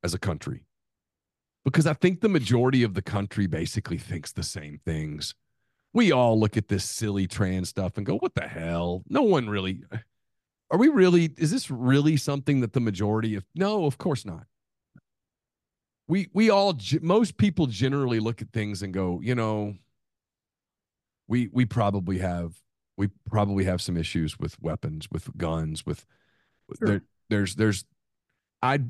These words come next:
Speaker 1: I, I think there's a, I think there's a vocal middle that has been squeezed out by the extremes."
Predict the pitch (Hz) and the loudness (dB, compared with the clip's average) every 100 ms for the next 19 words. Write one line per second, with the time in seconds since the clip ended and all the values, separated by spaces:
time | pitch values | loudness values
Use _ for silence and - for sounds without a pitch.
0 | - 123 131 127 135 127 147 127 - 113 | -2 -2 -2 0 0 0 0 0 0 0
1 | 98 98 92 - 101 127 110 110 95 92 | 0 -2 -2 -6 -4 -2 0 0 0 0
2 | 92 98 - 107 98 92 92 92 85 87 | 0 -2 0 -4 -2 -4 -4 -4 -6 -6
3 | 90 - 92 - 101 101 92 95 104 - | -6 -4 -4 -2 0 2 2 0 -4 -4
4 | 92 104 113 110 - - 160 92 - | -2 0 2 0 -2 -4 -2 -2 -8